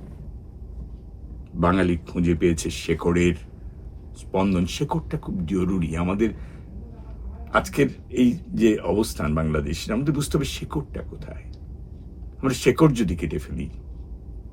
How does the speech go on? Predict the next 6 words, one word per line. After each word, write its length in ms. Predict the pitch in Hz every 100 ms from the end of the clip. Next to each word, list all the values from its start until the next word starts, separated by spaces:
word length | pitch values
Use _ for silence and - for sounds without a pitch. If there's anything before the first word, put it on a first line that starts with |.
| - -
মুজিবকে 420 | 110 120 139 - 135
যদি 200 | 123 101
বাদ 280 | 90 82
দিয়ে 200 | 78 80
দিই, 260 | 73 76 71 - - - - -
আমাদের 240 | 117 123